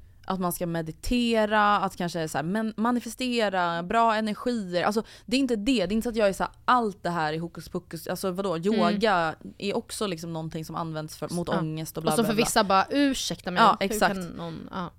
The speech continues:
Speaker 1: Men just det här med att så här, sälja stenar och ändå påstå att det typ så här ska hjälpa folk. Alltså, dels fysiskt, men
Speaker 2: Mm.
Speaker 1: också psykiskt.
Speaker 2: Mm.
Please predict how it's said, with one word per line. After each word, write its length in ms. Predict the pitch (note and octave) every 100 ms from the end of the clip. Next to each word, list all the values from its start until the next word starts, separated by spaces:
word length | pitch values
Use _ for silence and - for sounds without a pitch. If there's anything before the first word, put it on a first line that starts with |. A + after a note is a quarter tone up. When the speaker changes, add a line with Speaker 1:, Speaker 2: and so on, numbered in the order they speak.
| -
Speaker 1:
Men 200 | A3+ A#3
just 360 | C4+ D4+ -
det 80 | -
här 280 | B3+ A3 F3+
med 460 | F3+ F3+ E3 D#3+ D#3+
att 120 | F#3+ F#3
så 120 | -
här, 260 | E3 D#3 D#3 - - - - - - - -
sälja 460 | - - B3 F#3+ F3
stenar 880 | - - C4 G#3 F#3 A#3+ D#3 F3+ -
och 120 | A3
ändå 200 | A#3 F#3+
påstå 680 | - - C#4 E3+ D#3+ - F#3+
att 140 | F#3+
det 120 | F3+ F3
typ 180 | E3+
så 80 | -
här 40 | D#3+
ska 200 | - F#3
hjälpa 680 | F3+ G#3 C4+ E3+ D#3+ - D#4
folk. 440 | - E3+ E3+ - - - - -
Alltså, 200 | G#3 A3
dels 480 | F#3 G#3 - G#3 - - -
fysiskt, 580 | D4+ E4 - - - -
men 140 | F#3
Speaker 2:
Mm. 100 | F#3+
Speaker 1:
också 320 | F3 - G3
psykiskt. 680 | F3 D#3 C3 - - - -
Speaker 2:
Mm. 220 | F#3+ G3+